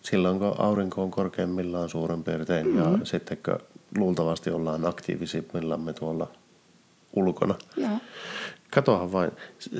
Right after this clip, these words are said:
Speaker 1: senkö takia sitä aina päivällä sitten huomaa sen, että kuinka talia puskee ja
Speaker 2: No niin.
Speaker 1: alkaa iho kiiltelemään. Ja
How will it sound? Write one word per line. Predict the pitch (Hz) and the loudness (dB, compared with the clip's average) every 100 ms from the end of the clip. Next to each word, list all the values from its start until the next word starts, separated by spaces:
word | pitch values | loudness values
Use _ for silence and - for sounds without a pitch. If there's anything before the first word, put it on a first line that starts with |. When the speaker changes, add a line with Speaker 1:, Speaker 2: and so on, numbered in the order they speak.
| - | -6
Speaker 1:
senkö | - - 214 233 | 2 4 6 4
takia | - 110 113 110 | 2 4 4 4
sitä | 107 104 | 2 4
aina | 104 104 | 4 4
päivällä | 98 127 113 85 82 85 | 4 4 6 4 2 0
sitten | 92 - - - | -2 -2 -2 -2
huomaa | 110 98 87 85 | 0 2 2 0
sen, | 87 90 | 0 0
että | 85 - | -2 -2
kuinka | 78 82 80 - - - - - - _ | -2 0 0 0 -4 -6 -20 -20 -20 _
talia | - 95 95 - - | 0 2 0 -2 -4
puskee | 80 - - - - | -4 -4 -4 -4 -2
ja | - 60 302 | -2 0 2
Speaker 2:
No | 403 | 2
niin. | 349 180 185 359 - | 4 6 6 4 6
Speaker 1:
alkaa | 392 - 95 | 6 8 6
iho | 107 107 95 | 6 6 6
kiiltelemään. | - 104 98 85 85 87 85 85 85 | 6 6 6 6 6 6 4 2 2
Ja | 90 | 2